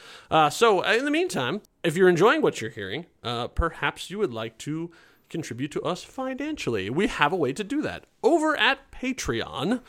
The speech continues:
uh, you can become a donor even to as low as one dollar a month. One lousy dollar. You can't even get a cup of coffee for a dollar anymore.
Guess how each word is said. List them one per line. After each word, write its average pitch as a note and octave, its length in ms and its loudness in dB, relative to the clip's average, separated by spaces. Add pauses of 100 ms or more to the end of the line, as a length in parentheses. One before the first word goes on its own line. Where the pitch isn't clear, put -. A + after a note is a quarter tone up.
(200)
uh, B2+ 240 0
you D#3+ 140 -2
can E3 180 2
become D#3+ 280 0
a D#3 60 0
donor F#3+ 280 2
even F#3+ 420 -4
to D#3 340 -4
as C#3 180 -4
low E3+ 280 4
as C#3 200 -2
one B3+ 420 -2
dollar B3 400 0
a - 80 -6
month. G3 460 -8
One E4+ 480 -2 (160)
lousy D#4 420 -6
dollar. D4 480 -6 (260)
You - 60 -20
can't B3+ 140 -8
even B3 60 -6
get A#3+ 100 -6
a B3 40 -6
cup B3 180 -8
of - 180 -16
coffee - 380 -4
for G2+ 180 -10
a F#2+ 40 -8
dollar F#2+ 360 -10
anymore. E2+ 380 -16